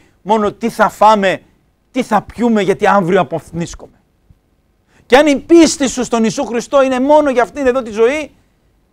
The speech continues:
είσαι, λέει, ελεεινότερος πάντων των ανθρώπων. Η πίστη μας όμως δεν είναι για αυτήν εδώ τη ζωή, είναι για την,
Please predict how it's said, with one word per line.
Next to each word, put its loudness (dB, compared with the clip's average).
είσαι, 2
λέει, 4
ελεεινότερος 2
πάντων 0
των 4
ανθρώπων. -2
Η -4
πίστη 2
μας 0
όμως -4
δεν 2
είναι 0
για 0
αυτήν -2
εδώ 2
τη -6
ζωή, 0
είναι -4
για 2
την, -8